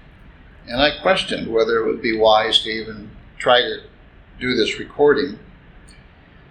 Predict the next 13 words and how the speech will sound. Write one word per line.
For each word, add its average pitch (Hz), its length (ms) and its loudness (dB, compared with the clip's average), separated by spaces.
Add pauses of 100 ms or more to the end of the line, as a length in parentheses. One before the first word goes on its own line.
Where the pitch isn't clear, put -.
(500)
But 131 200 2
the 139 80 4
thought 139 340 2
came 139 280 -2
to 143 100 -10
me 123 180 -4
very 123 300 -2
clearly, 110 500 0 (880)
"I 120 120 0
have 117 300 -2
to 110 60 -16
do 123 220 -4
it. - 200 -8